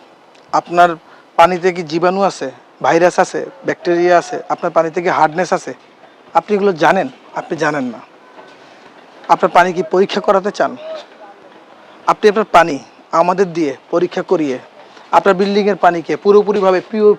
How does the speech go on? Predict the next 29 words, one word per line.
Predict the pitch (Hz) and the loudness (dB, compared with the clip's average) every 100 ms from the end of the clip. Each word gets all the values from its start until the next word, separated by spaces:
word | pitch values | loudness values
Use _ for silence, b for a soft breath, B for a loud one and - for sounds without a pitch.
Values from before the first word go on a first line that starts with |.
| - | -2
পিউরিফাই | 214 208 196 190 | -4 -4 -4 -4
করতে | 185 - | -6 -8
পারেন | 165 156 | -6 -2
আমাদের | 160 175 180 185 | -2 0 -2 0
এই | 190 | 0
ওয়াটার | 165 170 160 190 | 4 2 0 -4
ট্রিটমেন্ট | 202 180 196 180 | -6 -8 -10 -6
প্ল্যান্টের | 185 170 175 165 | -4 -4 -4 -6
মাধ্যমে। | 143 135 127 127 - - B B B B B B | -6 -8 -12 -12 -20 -20 B B B B B B
এটা | 196 214 | 2 4
একটা | 226 | 4
ওয়াটার | 196 180 190 | 6 6 2
ট্রিটমেন্ট | 190 180 175 | -2 -6 -4
প্ল্যান্ট | 180 175 143 - - | 0 0 -2 -10 -10
যেটা | 165 190 | -4 -2
আমরা | 185 | -2
স্থাপন | 175 190 196 | -4 -2 -2
করেছি | 196 190 - | -2 -4 -4
বসুন্ধরা | 170 190 - 214 208 196 | 0 0 0 -2 0 2
আবাসিকে। | 160 170 165 147 - | 2 0 -2 -6 -8
আপনারা | 143 180 | -4 -4
দেখতে | 170 170 180 | -4 -4 -4
পাচ্ছেন | 175 170 196 180 B B B B | -4 -4 -10 -12 B B B B
এটা | 202 | 2
হলো | 208 | 2
বসুন্ধরা | 170 170 - 202 190 190 214 - | 2 0 0 -2 0 2 0 0
আবাসিক। | - 156 147 135 - - - _ _ b b b - | 0 0 -2 -8 -16 -20 -20 _ _ b b b -2
এই | 190 | 2
আবাসিকে, | 190 196 214 185 220 | 4 2 -2 0 0